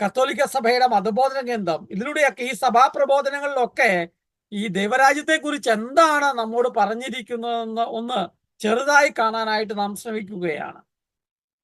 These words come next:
സുവിശേഷ പ്രഘോഷണം എന്ന പോൾ ആറാമൻ മാർപ്പാപ്പയുടെ അപ്പസ്തോലിക പ്രബോധനം, ആയിരത്തി തൊള്ളായിരത്തി എഴുപത്തഞ്ച് ഡിസംബർ എട്ടാം തീയതി പ്ര-, ഏഹ്, പുറപ്പെടുവിച്ച അപ്പസ്തോലിക പ്രബോധനത്തിൽ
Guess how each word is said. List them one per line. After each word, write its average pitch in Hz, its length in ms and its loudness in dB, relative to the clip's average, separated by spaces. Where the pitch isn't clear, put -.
സുവിശേഷ 269 500 0
പ്രഘോഷണം 277 680 2
എന്ന 262 160 -2
പോൾ 226 240 6
ആറാമൻ 262 480 6
മാർപ്പാപ്പയുടെ 214 960 0
അപ്പസ്തോലിക 269 560 2
പ്രബോധനം, 226 600 2
ആയിരത്തി 247 600 -2
തൊള്ളായിരത്തി 233 600 4
എഴുപത്തഞ്ച് 240 560 0
ഡിസംബർ 233 460 -2
എട്ടാം 247 360 2
തീയതി 247 440 -4
പ്ര-, 214 320 0
ഏഹ്, 180 420 2
പുറപ്പെടുവിച്ച 226 680 0
അപ്പസ്തോലിക 247 540 0
പ്രബോധനത്തിൽ 220 880 2